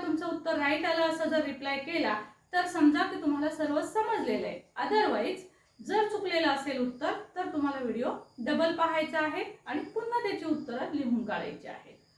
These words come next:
आशा करते तुम्हाला हा व्हिडिओ नक्कीच आवडला असेल. खूप नवनवीन पद्धतीने सांगण्याचा माझा प्रयत्न असतो.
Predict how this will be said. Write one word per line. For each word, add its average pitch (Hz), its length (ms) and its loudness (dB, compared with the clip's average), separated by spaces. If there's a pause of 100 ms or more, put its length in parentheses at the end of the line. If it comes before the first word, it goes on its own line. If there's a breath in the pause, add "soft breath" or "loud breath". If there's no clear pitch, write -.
(440 soft breath)
आशा 339 280 4
करते 427 400 0
तुम्हाला 330 260 4
हा 349 160 -2
व्हिडिओ 330 300 0
नक्कीच 311 400 4
आवडला 330 380 4
असेल. 349 400 -2
खूप 330 180 -12
नवनवीन 330 600 2
पद्धतीने 381 520 -2
सांगण्याचा 330 460 2
माझा 320 240 2
प्रयत्न 285 420 -4
असतो. 269 520 -4